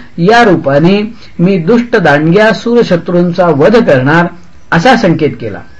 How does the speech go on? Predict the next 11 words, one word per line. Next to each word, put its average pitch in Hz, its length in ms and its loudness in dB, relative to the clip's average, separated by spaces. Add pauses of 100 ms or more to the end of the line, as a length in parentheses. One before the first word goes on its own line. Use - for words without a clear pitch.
(400)
नंतर 220 420 2
त्या 254 240 2
जगतकर्त्याने 226 840 0
भो 202 480 2
हो, 214 320 2
भो 190 360 4
हो 202 360 0 (280)
अशा 196 240 0
प्रकारच्या 196 600 0
घुमणाऱ्या 175 500 2
स्वराने 175 640 0